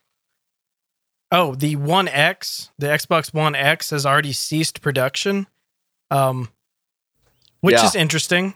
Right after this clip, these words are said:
Speaker 1: This doesn't mean that the Xbox One X is gonna be hard to find. It just means that they think that they have manufactured enough to get till Christmas,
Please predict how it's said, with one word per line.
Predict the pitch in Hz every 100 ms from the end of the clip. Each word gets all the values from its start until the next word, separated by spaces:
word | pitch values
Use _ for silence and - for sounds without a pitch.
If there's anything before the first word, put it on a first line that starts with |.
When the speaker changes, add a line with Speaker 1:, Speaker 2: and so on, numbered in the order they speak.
| 165
Speaker 1:
This | 156
doesn't | - 185 190 170
mean | 180 175
that | 165 156 151
the | 156
Xbox | 165 165 180 160 -
One | 151 160
X | 151 156 -
is | 143
gonna | 147
be | 139
hard | 120 - 156
to | 131
find. | - 165 185 147 131 - _ _ _ _
It | -
just | 165 180
means | 185 185 160
that | 156
they | 151 175
think | 180 - 180 175
that | 151 147
they | 156
have | 143
manufactured | 135 139 147 123 131 127 - 180
enough | 185 190 196 190 - _ _ _ _ _ _ _
to | - 165 156 147 139 139 - 151 131
get | 151 156
till | - 135
Christmas, | - 135 117 - - - -